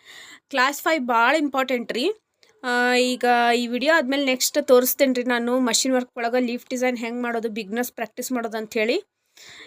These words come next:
ಇದೇನಪ್ಪ ಬಿಗಿನರ್ಸ್ ಲೀಫ್ ಡಿಸೈನ್ ಪ್ರಾಕ್ಟೀಸ್ ಮಾಡೋದು ಅಂತ ಹೇಳಂದು ಇವ್ನ್ ತೋರ್ಸತ್ತಾರ ಬ್ಲೌಸಸ್‌ಗಳನ್ನ ಸ್ಟಿಚ್ ಮಾಡಿದ್ವು ಅನ್-, ಅನ್ಕೊಳತ್ತೀರಿ.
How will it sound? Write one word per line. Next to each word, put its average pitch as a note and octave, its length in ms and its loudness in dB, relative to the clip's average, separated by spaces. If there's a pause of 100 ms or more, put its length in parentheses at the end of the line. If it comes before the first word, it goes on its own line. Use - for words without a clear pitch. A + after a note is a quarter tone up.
(100)
ಇದೇನಪ್ಪ F#4+ 460 0 (500)
ಬಿಗಿನರ್ಸ್ D4+ 520 2 (120)
ಲೀಫ್ C#4+ 240 -2
ಡಿಸೈನ್ C#4+ 280 -2
ಪ್ರಾಕ್ಟೀಸ್ B3+ 360 -6
ಮಾಡೋದು C4+ 260 -4
ಅಂತ B3+ 220 -6
ಹೇಳಂದು B3+ 420 2
ಇವ್ನ್ B3 360 0
ತೋರ್ಸತ್ತಾರ B3+ 500 0
ಬ್ಲೌಸಸ್‌ಗಳನ್ನ A#3 720 -4
ಸ್ಟಿಚ್ B3 340 -4
ಮಾಡಿದ್ವು A3+ 320 -2
ಅನ್-, G#3 220 -4 (100)
ಅನ್ಕೊಳತ್ತೀರಿ. G#3+ 720 -2